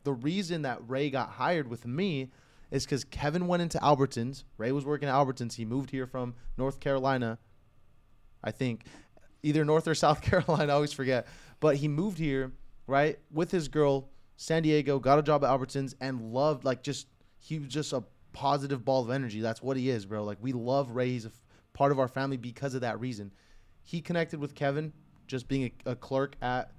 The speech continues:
Albertsons. Kevin brought him in. We tried to find him a, a fit here. We couldn't. He went to go work for our buddy Tyler, doing, uh, for his jet ski company. Shout out to Tyler.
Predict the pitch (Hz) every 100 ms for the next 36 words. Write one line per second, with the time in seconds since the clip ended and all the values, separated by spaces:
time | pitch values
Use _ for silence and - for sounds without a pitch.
0 | - - - - 120 139 151 165 151 -
1 | 151 147 135 143 139 135 143 143 127 -
2 | 139 139 135 135 135 127 120 117 - -
3 | - 120 - 147 131 117 147 170 208 -
4 | - - _ _ 127 120 160 175 - _
5 | - - 139 147 147 147 143 143 - 139
6 | 127 123 127 120 131 139 160 151 123 127
7 | 123 123 117 110 107 - 131 110 135 131
8 | 160 165 156 170 156 127 117 110 123 139
9 | 175